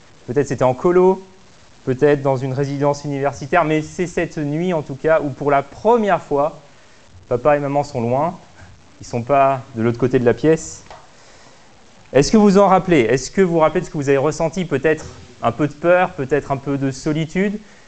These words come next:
peut-être au contraire c'était la teuf, enfin libéré,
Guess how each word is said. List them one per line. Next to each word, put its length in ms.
peut-être 240
au 40
contraire 400
c'était 340
la 140
teuf, 460
enfin 340
libéré, 560